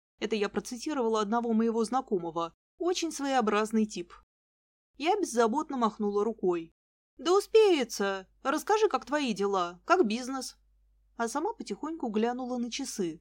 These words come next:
Долго засиживаться нельзя, но и о делах моих скорбных с порога бухать тоже неприлично. "Да рутина это всё, ерунда!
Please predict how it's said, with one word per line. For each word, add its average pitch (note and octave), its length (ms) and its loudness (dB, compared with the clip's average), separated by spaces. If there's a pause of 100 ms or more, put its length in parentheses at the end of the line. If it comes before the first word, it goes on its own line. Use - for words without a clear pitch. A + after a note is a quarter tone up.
(120)
Долго C4 360 -4
засиживаться A#3 640 -4
нельзя, A3+ 680 0 (280)
но G3 140 0
и C4+ 80 0
о G4 100 0
делах C4 420 0
моих A#3+ 260 -2
скорбных G#3+ 560 0
с - 80 -14
порога A#3 420 2
бухать A3 460 -4
тоже A#3 260 -2
неприлично. A3 840 -4 (520)
"Да G#3+ 180 4
рутина C#4 520 -2
это G3+ 240 -2
всё, - 200 -2
ерунда! G3+ 760 0